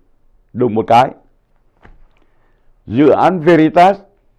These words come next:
cùng nhiều kênh khác công bố cái bản thu âm cuộc đối thoại này nguyên gốc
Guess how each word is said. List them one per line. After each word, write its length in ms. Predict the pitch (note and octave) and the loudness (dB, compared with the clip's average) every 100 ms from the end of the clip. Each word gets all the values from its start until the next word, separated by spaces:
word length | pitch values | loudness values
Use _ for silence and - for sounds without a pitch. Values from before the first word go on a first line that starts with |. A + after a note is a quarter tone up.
| _ _ _ _ _ _ _ _ _ _ - | _ _ _ _ _ _ _ _ _ _ -4
cùng 240 | C3+ A#2 | -2 0
nhiều 220 | B2+ A#2 | 0 0
kênh 260 | B2+ D3 C#3+ | 0 -4 -6
khác 280 | E3+ F#3 F3+ | -4 -4 -4
công 260 | D3+ D3+ C#3+ | -4 -4 0
bố 160 | D3 | 0
cái 160 | F3 G3 | -2 -6
bản 280 | B2+ E2+ F2+ | -6 -6 -10
thu 200 | C#3+ D3 | -6 0
âm 280 | D3+ D3 D3 - _ - | 0 -2 -8 -20 _ -10
cuộc 240 | A2 - | -10 -6
đối 220 | A#2+ E3 D#3 | -4 -4 -4
thoại 240 | A#2 G#2 | -4 -2
này 300 | A2 G2+ F2 - _ _ | -4 -4 -6 -14 _ _
nguyên 400 | D3 F#3+ G#3 G3+ | -4 -2 -2 -4
gốc 280 | A#3+ C4 | -2 -2